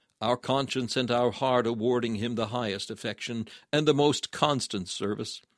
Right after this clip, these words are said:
Such deeds of love as Jesus has performed for us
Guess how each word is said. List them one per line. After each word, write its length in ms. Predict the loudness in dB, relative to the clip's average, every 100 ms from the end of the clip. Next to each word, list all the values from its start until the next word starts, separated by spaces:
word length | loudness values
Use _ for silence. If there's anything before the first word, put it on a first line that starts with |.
| _ _ _ _ _ _ 0
Such 400 | 4 4 2 0
deeds 420 | 2 2 -2 -4
of 100 | -2
love 400 | 4 6 6 6
as 200 | 2 0
Jesus 480 | -2 0 0 -2 -2
has 180 | -2 -2
performed 640 | -6 -8 -2 2 2 0
for 260 | -4 -2 0
us 240 | -2 -4